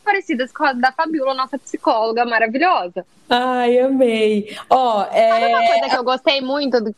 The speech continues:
Speaker 1: do que ela falou?
Speaker 2: O quê?
Speaker 1: Essa questão dos valores, sabia? Porque realmente, às vezes,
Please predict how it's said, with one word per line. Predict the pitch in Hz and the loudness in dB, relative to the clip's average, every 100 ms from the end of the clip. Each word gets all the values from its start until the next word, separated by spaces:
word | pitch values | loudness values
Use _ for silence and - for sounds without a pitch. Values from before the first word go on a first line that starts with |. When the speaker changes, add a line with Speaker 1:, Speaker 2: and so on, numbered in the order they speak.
| - | -6
Speaker 1:
do | 208 | -2
que | 208 | 0
ela | 214 196 | 0 0
falou? | 196 208 226 185 175 165 _ | -2 0 0 -2 -4 -10 _
Speaker 2:
O | 233 | -8
quê? | 214 226 180 175 - - - | 0 0 0 -4 -10 -10 -2
Speaker 1:
Essa | 240 254 | -2 -2
questão | 226 226 240 | -4 -4 -2
dos | 233 | -2
valores, | 233 233 254 220 190 180 | 0 0 0 -2 -2 -4
sabia? | 196 190 208 190 - - - - - | -6 -2 0 0 -2 -8 -20 -20 -2
Porque | 269 - 294 | -2 0 -2
realmente, | 247 285 339 415 359 208 180 180 - - | 0 0 0 -2 -4 -2 -6 -8 -10 -8
às | - 247 262 | -2 -2 0
vezes, | 226 240 254 254 226 208 | 0 0 0 -2 -4 -2